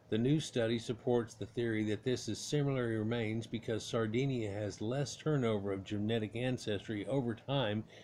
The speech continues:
than mainland Europe did, which experienced a large-scale migrations in the early Brian-, Bronze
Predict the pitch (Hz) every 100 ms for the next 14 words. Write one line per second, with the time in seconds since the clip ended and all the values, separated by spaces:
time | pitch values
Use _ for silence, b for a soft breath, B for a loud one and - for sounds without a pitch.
0 | B - 123 120 113 110 110 123 131 98
1 | 87 87 76 - B B B B - 120
2 | 123 98 - 131 120 110 104 104 117 117
3 | - 127 120 117 120 101 98 95 110 123
4 | - - - - 104 101 104 104 104 123
5 | 123 101 85 - 107 131 123 107 101 98
6 | -